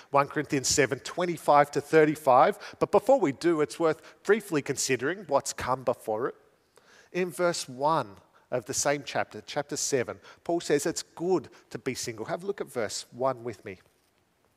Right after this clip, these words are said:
"Now for the matters you wrote about, it is good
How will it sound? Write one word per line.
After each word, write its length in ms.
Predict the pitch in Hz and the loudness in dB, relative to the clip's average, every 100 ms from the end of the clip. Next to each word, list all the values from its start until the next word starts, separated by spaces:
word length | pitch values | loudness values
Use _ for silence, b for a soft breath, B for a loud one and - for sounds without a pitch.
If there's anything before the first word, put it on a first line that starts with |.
| _ _ _ _ - b b b | _ _ _ _ -20 b b b
"Now 180 | 143 180 | 4 4
for 140 | 180 | 4
the 80 | 190 | -2
matters 340 | 170 160 151 - | 0 -2 -2 -6
you 120 | 131 | -2
wrote 200 | 123 117 | 0 0
about, 280 | - 92 - b | -2 -4 -6 b
it 160 | b 151 | b -2
is 180 | 165 - _ - | -2 -6 _ -6
good 440 | 175 208 123 95 | -2 0 0 -4